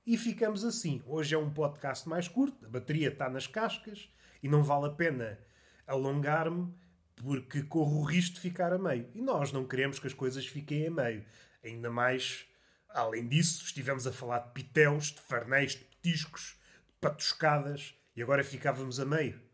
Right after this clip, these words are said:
É pior que uma foda deixada a meio. Uma foda deixada a meio, essa já não a terminam, é das coisas mais tristes. E eu não vejo os padres na missa a falarem sobre isso. Falam do inferno, do apocalipse,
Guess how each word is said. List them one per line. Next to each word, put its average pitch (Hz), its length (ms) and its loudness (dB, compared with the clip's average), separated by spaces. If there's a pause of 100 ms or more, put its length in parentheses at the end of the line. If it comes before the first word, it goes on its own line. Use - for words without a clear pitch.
É 185 160 -2
pior 131 440 -2
que 147 80 -8
uma 143 160 2
foda 143 360 -2
deixada 120 400 -2
a 123 60 -2
meio. 113 280 -6 (640)
Uma 120 140 2
foda 120 320 0
deixada 120 420 2
a 120 40 2
meio, 117 340 0
essa 135 280 2
já 143 140 0
não 143 140 -2
a 139 60 -2
terminam, 139 480 -2
é 95 60 -8
das 95 160 -14
coisas 117 340 -8
mais 120 380 -6
tristes. - 720 -8 (500)
E 120 100 -6
eu 127 80 4
não 135 160 2
vejo 143 300 2
os - 120 -10
padres 123 380 0
na 127 120 -2
missa 135 300 -2
a - 20 -6
falarem 120 340 -6
sobre 120 260 -6
isso. - 320 -14 (300)
Falam 127 360 0
do 123 100 -2
inferno, 123 640 0
do 120 60 -2
apocalipse, - 1080 -2